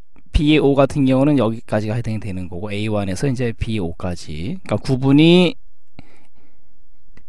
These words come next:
일 사 분기, 이 사 분기, 삼 사 분기, 사 사 분기인데 이제 매출액이고,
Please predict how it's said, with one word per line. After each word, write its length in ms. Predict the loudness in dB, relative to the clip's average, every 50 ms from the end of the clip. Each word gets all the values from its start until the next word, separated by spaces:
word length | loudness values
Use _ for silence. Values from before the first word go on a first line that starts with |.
| -8 -8 -8 -8 -8 -8 2 4
일 100 | 6 6
사 180 | 8 8 8 6
분기, 240 | 6 4 2 2
이 40 | 2
사 140 | 2 2 2
분기, 200 | 2 2 0 0
삼 140 | 0 0 0
사 120 | 2 0
분기, 180 | 0 0 0 -2
사 140 | -2 -2 -2
사 120 | -2 -2
분기인데 380 | -2 -2 -4 -4 -2 -2 0 0
이제 100 | 0 0
매출액이고, 760 | -2 -2 -4 -6 -6 -6 -6 -6 -6 -8 -10 -10 -10 -10 -10